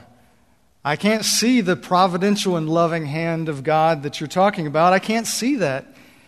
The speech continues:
And if that's you, I would just want to encourage you to stick with us, to hang with us, so that you can see the merciful hand of God. God wants you to experience his mercy, all of us to experience his mercy. And so in light of that,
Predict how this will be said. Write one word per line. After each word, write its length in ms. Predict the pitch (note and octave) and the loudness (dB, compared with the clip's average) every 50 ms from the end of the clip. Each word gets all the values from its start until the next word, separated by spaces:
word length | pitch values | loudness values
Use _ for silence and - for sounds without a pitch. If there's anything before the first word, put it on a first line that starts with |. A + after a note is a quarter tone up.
| _ _ - _ | _ _ -16 _
And 100 | - D3 | -8 -8
if 100 | E3 C#3+ | -4 0
that's 280 | F3 F#3+ F#3 - - E3+ | 2 2 2 0 -2 -4
you, 260 | F3 F#3+ G#3+ A#3 A#3 | -2 0 2 4 4
I 120 | F#3+ E3 | 4 4
would 120 | E3 D#3+ C#3 | 2 0 -4
just 300 | D#3+ E3+ D#3 - - - | -6 -8 -8 -8 -10 -8
want 260 | D#3+ E3 F3+ F#3 F3 | -6 -6 -6 -6 -8
to 160 | - - F3 | -6 -4 -4
encourage 580 | E3+ D#3+ C#3 - - - F#3 F#3 F#3 F3 C3 B2 | -4 -4 -6 -8 -4 -2 0 2 2 0 -2 -6
you 180 | A#2 G#2+ G2+ F2 - _ _ _ _ _ _ _ _ _ _ _ _ _ _ _ _ _ | -10 -12 -14 -18 -20 _ _ _ _ _ _ _ _ _ _ _ _ _ _ _ _ _
to 120 | - D#3 | -8 -6
stick 380 | C3+ - - - - F#3 E3+ - | -6 -6 -6 -2 -2 -2 -2 2
with 180 | F3 F#3 F3 E3 | 0 2 2 2
us, 220 | D3 B2+ A#2 - | 0 0 -2 -6
to 120 | - D#3+ C#3+ | -8 -6 -4
hang 300 | B2 D#3 F3 F#3 F#3+ F#3 | -2 -2 0 0 0 2
with 200 | F3+ F#3 F#3 D#3+ | 2 2 2 2
us, 140 | D#3 D3 - | 0 0 -2
so 260 | - - F#3+ F#3 F3+ | -4 -2 0 0 0
that 220 | E3 D#3 - - | 0 -2 -4 -6
you 260 | D3+ E3 F#3 G3+ A3 | -4 -2 -2 -2 -2
can 200 | G#3+ - F#3 F3 | -2 -4 -6 -6
see 500 | D3+ - - - G3+ G3+ F#3+ F3+ F3 E3 - - - - - - _ _ | -4 -6 -4 -2 -2 0 0 -2 -4 -6 -8 -14 -20 -20 -20 -20 _ _
the 100 | - D3+ | -6 -4
merciful 680 | D3+ D#3 E3 F3 F#3 G3 F#3 - - E3 - F3 E3 | -4 0 2 2 2 2 0 -2 -6 -6 -4 -4 -4
hand 200 | D#3 E3+ E3+ E3 | -2 -2 -4 -4
of 100 | D3+ C3+ | -6 -6
God. 400 | B2 E3 D#3+ D3+ C#3+ B2+ A#2 G#2+ F#2 - _ _ _ _ _ _ _ _ _ _ _ _ _ _ _ _ - | -4 -2 0 0 0 -2 -6 -10 -16 -20 _ _ _ _ _ _ _ _ _ _ _ _ _ _ _ _ 0
God 220 | E3+ F3+ G3+ F#3+ | 2 4 4 4
wants 400 | E3+ F3 G3 A3 A3+ - - - | 4 4 4 4 2 2 -2 -4
you 280 | F3+ G3 A#3 A#3 A3 G#3+ | -2 0 2 2 0 -2
to 220 | A3 - G3+ F3+ | -4 -6 -4 -4
experience 960 | E3 C#3 - - - - - - E3+ F3 F3 F3 F3 F3 F3+ F3 - - - | -4 -4 -6 -8 -10 -12 -10 -6 -4 -2 -2 -2 -2 -4 -6 -8 -12 -16 -12
his 180 | - F3 D#3+ D3+ | -12 -10 -8 -6
mercy, 400 | E3+ F3+ F#3+ F3 - - - F#2+ F2+ - _ _ _ _ _ _ _ _ _ _ _ _ _ _ _ _ _ _ _ | -4 -4 -4 -6 -8 -12 -14 -18 -20 -20 _ _ _ _ _ _ _ _ _ _ _ _ _ _ _ _ _ _ _
all 200 | - C#3+ D#3+ E3 | -2 0 0 0
of 120 | C#3+ A2 | 0 -4
us 200 | A2 G#2+ - - | -8 -14 -16 -16
to 100 | - - | -14 -14
experience 460 | A#2+ A2+ - - C3+ B2+ B2 B2 A#2 - | -14 -14 -14 -14 -12 -12 -12 -12 -12 -14
his 120 | B2+ A2 | -16 -14
mercy. 360 | B2 B2+ B2+ A#2+ - - A#2+ | -12 -12 -12 -12 -12 -12 -12
And 100 | A#2+ A#2+ | -12 -10
so 220 | A#2 - E3 D#3+ D#3 | -4 -2 0 0 0
in 100 | D3 D3 | 0 -2
light 220 | C#3 D3+ E3 E3+ | 0 0 0 -2
of 100 | D#3+ C#3+ | -2 -4
that, 400 | D3 D3+ D3+ D#3 D#3 - - | -4 -4 -4 -4 -6 -12 -20